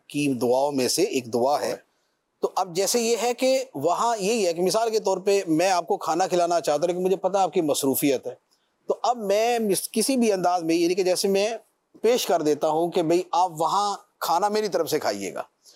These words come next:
تو اب اس میں جو کھانا آپ نے کھایا، چونکہ وہ میری طرف سے کھایا ہے، تو کھانا کھلانے کا جو ثواب ہے وہ مجھے ملے گا۔ اچھا، وہ جو ہے کہ اللہم اطعم من اطعمنا، اے اللہ اسے کھلا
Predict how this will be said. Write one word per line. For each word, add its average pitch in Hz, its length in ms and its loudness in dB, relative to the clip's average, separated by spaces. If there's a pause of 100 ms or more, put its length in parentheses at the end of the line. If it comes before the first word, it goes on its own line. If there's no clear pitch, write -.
(440)
تو 190 140 -2
اب 220 140 -2
اس - 160 -4
میں 269 80 2
جو 269 100 4
کھانا 226 380 -2
آپ 277 80 -2
نے 277 140 0
کھایا، 208 280 0
چونکہ 226 320 0
وہ 247 100 2
میری 226 220 2
طرف 254 220 0
سے 247 120 2
کھایا 180 320 0
ہے، 175 100 2
تو 196 100 -2
کھانا 208 300 2
کھلانے 170 460 0
کا 214 100 2
جو 208 140 4
ثواب 165 400 2
ہے 147 80 -4 (440)
وہ 202 120 4
مجھے 175 320 2
ملے 165 300 2
گا۔ 131 180 0 (340)
اچھا، 214 340 -2
وہ 190 60 0 (120)
جو 220 120 2
ہے 202 140 2
کہ 208 140 -4
اللہم 185 420 0 (100)
اطعم 175 520 0
من 190 160 0
اطعمنا، 170 680 -2 (400)
اے 165 120 4
اللہ 180 160 2 (100)
اسے 180 360 0
کھلا 143 440 0